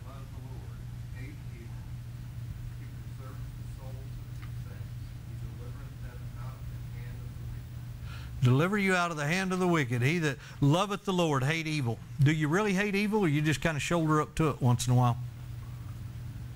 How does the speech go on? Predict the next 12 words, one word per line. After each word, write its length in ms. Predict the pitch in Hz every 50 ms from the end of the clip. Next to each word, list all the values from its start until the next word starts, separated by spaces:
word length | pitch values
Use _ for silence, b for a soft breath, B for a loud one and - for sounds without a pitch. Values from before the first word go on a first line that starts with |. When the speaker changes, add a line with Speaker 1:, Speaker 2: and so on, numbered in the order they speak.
| - - - - - - - - - - - 139
Speaker 2:
Born 240 | 113 127 147 160
again 220 | 170 160 175 185 175
child 300 | - 190 196 196 202 202
of 60 | 180
God 240 | 185 165 147 135 127
are 140 | 131 135 127
to 80 | 131
hate, 320 | 120 139 147 143 139 143 -
are 160 | 139 143 135
to 80 | 131
hate 220 | 120 120 165 165 147
evil. 340 | 147 151 160 139 117 113